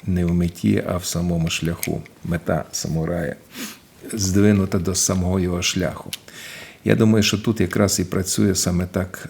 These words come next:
а, як самурай, система дофаміну. Тобто вона працює не конкретно на задоволення, вона працює на перечуття задоволення. І вона направлена на очікування.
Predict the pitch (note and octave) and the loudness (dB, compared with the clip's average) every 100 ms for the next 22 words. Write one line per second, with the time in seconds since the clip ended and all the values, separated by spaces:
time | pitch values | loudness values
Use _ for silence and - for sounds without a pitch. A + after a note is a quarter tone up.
0 | - F2 D#2+ D#2+ D#2+ D#2+ D#2 E2+ E2+ - | -10 -6 -2 -2 -2 -2 -2 -2 -2 0
1 | F2+ F2 F2+ G2 F2+ - E2 - - E2+ | 2 2 2 2 0 -2 -4 -6 -4 -2
2 | D#2+ D#2+ E2 - E2 D2 C2 F2 - - | 0 -2 -4 -2 -2 -2 -6 -12 -16 -20
3 | - - - _ - D#2+ - F#2 F#2 F#2+ | -20 -20 -20 _ -4 -4 -2 0 2 2
4 | F#2 F#2 - F#2+ F2+ F2 F2+ - F#2 F#2+ | 0 0 0 2 2 2 0 0 -2 2
5 | D3 - A#2 G#2+ G2+ G2 F#2+ F2+ F2+ E2+ | 2 2 2 2 2 2 0 0 0 0
6 | D#2+ D2+ C#2+ C#2+ D#2 E2+ F2 F2 E2+ E2 | -2 -4 -6 -8 -6 -4 -4 -4 -6 -6
7 | - A2+ G2+ F#2 E2+ E2+ - F#2 F2 - | -2 2 2 2 0 -2 -4 -2 -2 -2
8 | - F2+ - E2 D2 C#2+ C2 C#2 B1+ A#1 | -4 -4 0 -2 0 -6 -8 -10 -10 -10
9 | A1+ E2+ D2 - - - - - - - | -10 -12 -16 -20 -20 -20 -18 -18 -18 -6
10 | F#2+ F2+ F#2+ F#2 G2 F#2 F2 F#2 F2+ F2+ | -2 2 2 4 4 2 0 0 2 2
11 | F2 F2 F2 E2+ - - - - G#1+ - | 2 2 2 0 -2 -2 -4 -8 -10 -10
12 | C2+ | -12